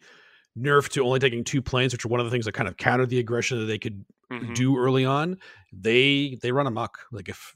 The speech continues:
Speaker 1: if they have a certain list, they, they, they do a lot of damage. It's hard to deal with them. So they, they are, uh, they're a menace out there. They're not unbeatable by any stretch, but they're a menace. They're definitely
Speaker 2: No, we've definitely seen them be, be beaten, you know, but they, it seems like they're very strong. Like, they just
Speaker 1: Yeah.
Speaker 2: needed just a couple of slight,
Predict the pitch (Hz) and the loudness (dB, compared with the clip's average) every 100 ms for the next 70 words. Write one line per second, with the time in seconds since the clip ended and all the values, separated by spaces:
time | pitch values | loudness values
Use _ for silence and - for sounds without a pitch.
0 | _ 117 110 120 127 117 131 - 143 131 | _ -14 -2 0 2 0 -2 -2 -4 -4
1 | 104 113 - 104 87 98 101 - 104 104 | -4 -6 -6 -8 -6 -6 -6 -8 -8 -4
2 | 131 101 98 82 87 92 - 123 127 98 | -2 -2 -4 -4 -6 -8 -2 2 2 0
3 | 95 95 85 78 - - 80 80 - 104 | -6 -6 -8 -16 -16 -12 -10 -10 -6 -2
4 | 123 113 - - - - 139 165 170 160 | -2 -4 -12 -20 -20 0 4 6 6 6
5 | 147 127 151 170 156 143 113 90 85 - | 4 2 0 0 0 -2 -4 -8 -12 -6
6 | - 147 151 202 165 160 139 127 92 82 | 0 4 6 6 6 2 2 0 -2 -2
7 | 92 135 123 - 85 - - - 120 135 | 0 2 0 -4 -6 -8 -10 -4 0 0
8 | 120 76 - - - _ - 98 123 - | -2 -6 -12 -14 -18 _ -12 -8 -6 -2
9 | 202 233 208 208 240 254 - 190 131 120 | 4 6 6 6 4 4 2 2 0 -4
10 | 131 127 135 135 139 117 - 170 214 - | -6 -8 -6 -4 -2 0 0 -4 -10 -6
11 | 131 160 143 123 123 127 131 147 160 - | -2 -2 0 0 2 2 2 -2 0 0
12 | 180 208 143 120 113 120 110 131 151 127 | 0 0 -2 -2 -2 -2 0 0 0 0
13 | - 156 139 95 107 135 - 147 131 120 | 2 2 0 -2 -4 -2 -2 -4 -6 -4
14 | - 113 - 151 175 175 - 151 147 | -2 -2 -2 -2 0 2 2 2 -2